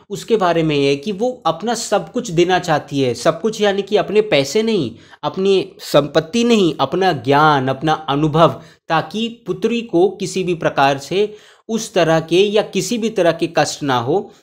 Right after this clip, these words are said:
जैसे उन्हें होने चाहिए, हो, हुए थे या फिर किसी और को हो सकते हैं। तो वो नहीं चाहती कि पुत्री के साथ कोई भी कष्ट हो, कोई कष्ट हो उन्हें। तो कितना प्रामाणिक था उसका दुख, माता का दुख है ना। यहाँ पे उसका कौन है?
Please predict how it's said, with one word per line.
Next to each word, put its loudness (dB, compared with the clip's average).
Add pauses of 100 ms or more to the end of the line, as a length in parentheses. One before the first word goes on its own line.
(140)
जैसे -2
उन्हें 0
होने -2
चाहिए, -2
हो, 2
हुए 6 (100)
थे 4 (280)
या 2
फिर 0
किसी -2
और 6
को -2
हो -2
सकते -8
हैं। -6 (300)
तो -6
वो 2
नहीं 0
चाहती -2
कि -10
पुत्री -8
के -6
साथ -4 (200)
कोई -6
भी -8
कष्ट -8
हो, -6
कोई -4 (200)
कष्ट -4
हो 0
उन्हें। -4 (480)
तो 0
कितना 0
प्रामाणिक 4
था 0
उसका 0
दुख, 0 (320)
माता 4
का 4
दुख 2
है 0
ना। -2 (320)
यहाँ 2
पे -2
उसका 0
कौन 4
है? -2